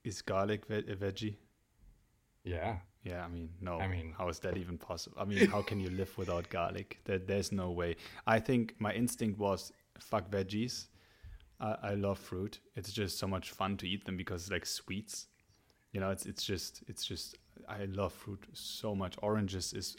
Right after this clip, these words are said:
Speaker 1: I'm addicted to oranges. Like, especially, like, in winter and autumn, right? When you have, like, those,
Speaker 2: Mm.
Speaker 1: I just, just watch a movie and I eat five or six oranges until I
Speaker 2: Yeah.
Speaker 1: feel like I'm way too acidy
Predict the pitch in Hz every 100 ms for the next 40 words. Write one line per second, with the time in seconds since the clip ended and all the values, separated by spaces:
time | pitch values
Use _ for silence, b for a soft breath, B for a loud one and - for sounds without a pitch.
0 | - 104 104 90 98 - 98 - 92 85
1 | 82 - 80 - - _ - 92 90 95
2 | - 117 - 104 98 95 95 92 92 95
3 | 95 90 - 90 - 87 87 101 101 98
4 | 98 95 - 90 - 92 101 95 87 B
5 | B B B B B - - 104 92 -
6 | - 90 - - 104 104 98 107 101 101
7 | 95 98 95 - 90 90 82 98 87 -
8 | 90 - 90 - 110 - 90 98 110 -
9 | - - _ - 98 - 95 90 87 110
10 | 98 - 104 87 82 82 85 82 85 82
11 | 85 85 - - 85 - 87 80